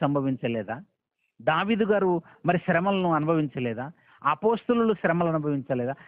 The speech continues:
ప్రవక్తలైనటువంటి వారందరి చరిత్రలు మీరు చూస్తున్నప్పుడు వారు ఎన్ని బాధలు అనుభవించారు. అందుకే చెప్పాను, భూమి మీద నీతిమంతులుగా బ్రతుకుతున్న వారు శరీరములో ఉన్నంత కాలము ఈ శరీర సమస్యలను ఎదుర్కొనక తప్పదు,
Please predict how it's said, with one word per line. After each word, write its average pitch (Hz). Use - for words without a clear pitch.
ప్రవక్తలైనటువంటి 214
వారందరి 196
చరిత్రలు 240
మీరు 214
చూస్తున్నప్పుడు 165
వారు 143
ఎన్ని 147
బాధలు 156
అనుభవించారు. 147
అందుకే 151
చెప్పాను, 123
భూమి 208
మీద 196
నీతిమంతులుగా 202
బ్రతుకుతున్న 185
వారు 151
శరీరములో 185
ఉన్నంత 190
కాలము 196
ఈ 190
శరీర 220
సమస్యలను 220
ఎదుర్కొనక 185
తప్పదు, 147